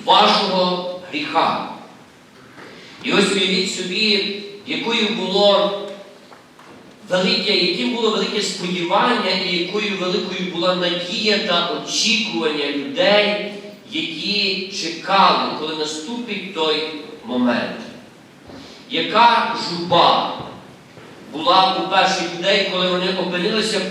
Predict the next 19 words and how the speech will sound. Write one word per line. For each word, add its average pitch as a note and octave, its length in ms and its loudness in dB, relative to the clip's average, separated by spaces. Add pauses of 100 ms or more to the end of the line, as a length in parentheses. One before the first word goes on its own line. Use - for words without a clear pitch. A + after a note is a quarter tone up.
поза G#3+ 760 6
брамою F#3 600 2
Едемського D#3+ 560 -2
саду? B2 420 -2 (1080)
Адже E3+ 720 2 (240)
вони E3+ 160 0
не F3 120 2
просто G#3 460 2
втратили D3+ 760 2
блаженство, C#3 760 0
тобто D3+ 280 -4
найвищу D#3 600 -2
ступінь - 440 -8
щастя, - 580 2 (440)
але F3+ 340 4
поруч A3+ 540 6
з - 80 -4
тим B3 500 0
вони F#3 640 0